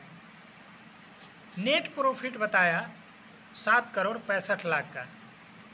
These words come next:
जिसमें कि पिछले क्वार्टर में other income अच्छा खासा हुआ था,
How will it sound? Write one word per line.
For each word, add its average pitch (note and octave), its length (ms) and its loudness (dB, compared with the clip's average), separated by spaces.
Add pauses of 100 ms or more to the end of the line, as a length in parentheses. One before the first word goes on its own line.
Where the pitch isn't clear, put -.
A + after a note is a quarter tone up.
(420)
जिसमें A3+ 440 -4
कि F3 200 -6 (840)
पिछले B3 360 0
क्वार्टर A3+ 440 4
में D3+ 220 -8 (240)
other A3+ 320 2
income G#3 480 -2
अच्छा F#3+ 280 0
खासा G#3+ 320 -2
हुआ F#3+ 200 0
था, G#3 200 -8